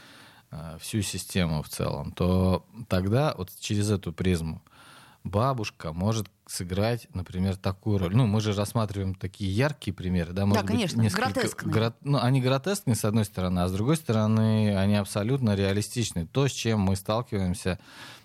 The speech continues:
Speaker 1: э, и в ежедневной практике, и, ну, и в жизни в целом.
Speaker 2: Мгм.
Speaker 1: Например,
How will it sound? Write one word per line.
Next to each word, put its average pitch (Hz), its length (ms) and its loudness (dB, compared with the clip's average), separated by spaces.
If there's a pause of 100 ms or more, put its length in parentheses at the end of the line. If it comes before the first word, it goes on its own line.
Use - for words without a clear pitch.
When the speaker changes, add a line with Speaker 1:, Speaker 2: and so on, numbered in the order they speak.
(100)
Speaker 1:
э, 85 380 0
и 95 120 4
в 101 40 4
ежедневной 104 580 4
практике, 123 540 -4
и, 87 320 -4
ну, 107 160 2
и 92 60 2
в 90 80 -2
жизни 90 320 2
в - 60 -12
целом. 220 300 2
Speaker 2:
Мгм. - 60 4
Speaker 1:
Например, 120 480 2